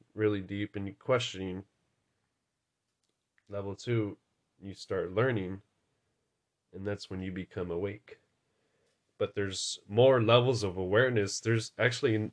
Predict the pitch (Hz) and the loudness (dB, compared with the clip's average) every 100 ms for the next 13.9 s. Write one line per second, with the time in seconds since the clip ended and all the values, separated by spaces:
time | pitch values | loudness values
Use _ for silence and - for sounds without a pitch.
0 | - 113 123 131 107 107 120 123 110 117 | -2 0 4 4 4 4 4 6 6 6
1 | 120 104 98 101 117 123 101 95 98 90 | 2 0 0 0 2 2 0 -2 -6 -4
2 | 98 90 117 127 101 - 107 - 104 95 | 0 4 4 4 0 -2 -8 -4 -2 -2
3 | 104 107 95 - 110 107 - 92 90 92 | 0 2 2 0 0 2 -2 -4 -4 -4
4 | 90 85 92 117 87 85 90 92 _ _ | -6 -2 2 2 2 -4 -6 -12 _ _
5 | _ _ _ _ _ _ 87 95 98 76 | _ _ _ _ _ _ -8 -2 2 6
6 | 104 104 98 90 95 92 95 95 92 95 | 6 6 2 -2 -4 -2 -2 0 0 0
7 | 101 95 92 90 98 104 95 95 90 - | 0 0 0 0 0 0 0 -2 -4 -4
8 | 98 90 85 - _ _ _ _ _ _ | -2 -2 -4 -10 _ _ _ _ _ _
9 | _ _ _ _ _ 107 107 117 117 - | _ _ _ _ _ -2 2 2 0 -4
10 | 127 139 - 107 104 101 98 98 98 98 | 2 4 4 2 2 2 2 2 4 2
11 | 98 92 95 98 92 101 123 104 87 - | 0 -2 -2 -4 0 2 4 2 -2 -4
12 | 87 90 - 95 85 - - _ _ _ | -8 -8 -8 -8 -6 -10 -12 _ _ _
13 | _ - 98 - - - 123 117 - | _ -8 -6 -6 -6 2 4 4 -2